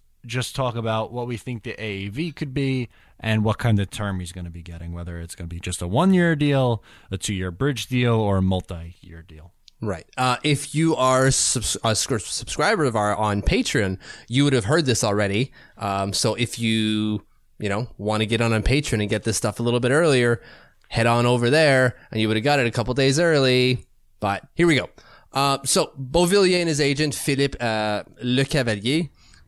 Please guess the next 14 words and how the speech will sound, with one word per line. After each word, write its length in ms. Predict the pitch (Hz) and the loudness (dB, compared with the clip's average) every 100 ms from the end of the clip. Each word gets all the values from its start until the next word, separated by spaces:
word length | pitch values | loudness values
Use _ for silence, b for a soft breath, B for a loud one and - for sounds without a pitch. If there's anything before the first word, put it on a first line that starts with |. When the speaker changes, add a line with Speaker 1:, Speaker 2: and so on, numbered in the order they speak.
| - | -8
Speaker 2:
uh, 220 | 110 107 | -4 -2
we're 140 | 117 127 | -2 -2
talking 340 | 143 117 120 | -2 -2 -2
at 160 | 110 - | -2 0
Beau's, 440 | 113 117 117 110 | 0 2 0 -2
uh, 240 | 107 104 104 | -4 -4 -4
second 460 | - - 139 139 | -2 -2 -2 -2
annual 360 | 117 117 107 101 | -2 0 -2 -4
Spike 340 | - 131 120 | -4 -2 -2
Ball 180 | 107 92 | -4 -6
tournament. 500 | - 107 131 143 - b b b b | -6 -2 -2 -2 -6 b b b b
We're 280 | 104 92 95 | -10 -8 -6
talking, 480 | 101 92 90 87 82 b b b _ | -4 -6 -8 -14 -16 b b b _
had, 300 | - 113 | -6 -6